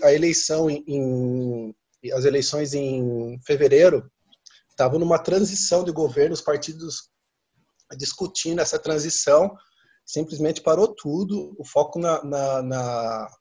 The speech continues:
na doença, ah, pra conter o vírus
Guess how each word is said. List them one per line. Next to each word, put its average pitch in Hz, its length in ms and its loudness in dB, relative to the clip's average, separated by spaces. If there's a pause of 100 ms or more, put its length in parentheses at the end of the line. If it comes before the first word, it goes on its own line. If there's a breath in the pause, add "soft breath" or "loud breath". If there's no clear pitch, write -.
(120)
na 131 80 -10
doença, 139 760 -6 (540 loud breath)
ah, 117 220 -6
pra 131 220 -4 (100)
conter 139 360 -6
o - 100 -2
vírus 185 580 -6